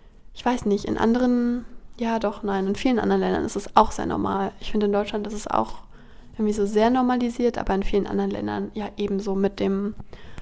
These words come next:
Wein beim Essen, jede Woche feiern gehen und ja, doch, es gibt schon, mir fallen zumindest sehr, sehr viele Länder ein, ähm, in denen das ebenso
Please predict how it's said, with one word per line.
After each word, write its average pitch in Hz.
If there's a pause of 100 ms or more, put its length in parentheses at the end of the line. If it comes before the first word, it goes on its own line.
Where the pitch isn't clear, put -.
(140)
Wein 220
beim 202
Essen, 202 (160)
jede 208
Woche 208
feiern 202
gehen 196
und 196 (300)
ja, - (180)
doch, -
es -
gibt -
schon, - (720)
mir 220
fallen 208
zumindest 202
sehr, 190
sehr 190
viele 202
Länder 196
ein, 190
ähm, 190
in 202
denen 196
das 190
ebenso 196